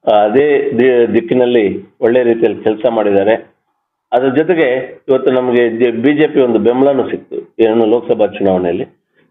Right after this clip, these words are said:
So ಹಾಗಾಗಿ ಒಂದು ಉತ್ತಮವಾದಂಥ ಒಂದು ಲೀಡನ್ನು ಕೊಟ್ಟಿದ್ದಾರೆ. ಮೂವತ್ತೆರಡು ಸಾವಿರಕ್ಕಿಂತ ಮೇಲ್ಪಟ್ಟಂಥ ಒಂದು ಲೀಡ್ ಅಂತ, ಅದು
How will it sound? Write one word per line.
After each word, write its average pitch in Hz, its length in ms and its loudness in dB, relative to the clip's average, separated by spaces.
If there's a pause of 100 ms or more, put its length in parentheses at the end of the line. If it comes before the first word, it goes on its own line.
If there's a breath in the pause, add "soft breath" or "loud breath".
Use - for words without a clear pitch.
(120)
So 147 200 2 (380)
ಹಾಗಾಗಿ 135 720 0 (140)
ಒಂದು 117 220 2
ಉತ್ತಮವಾದಂಥ 147 680 0
ಒಂದು 117 220 0
ಲೀಡನ್ನು 110 380 0
ಕೊಟ್ಟಿದ್ದಾರೆ. 92 420 -2 (120)
ಮೂವತ್ತೆರಡು 117 600 0
ಸಾವಿರಕ್ಕಿಂತ 113 520 -2
ಮೇಲ್ಪಟ್ಟಂಥ 110 760 -2
ಒಂದು 101 200 0
ಲೀಡ್ 110 200 2
ಅಂತ, 107 160 -2
ಅದು 123 420 2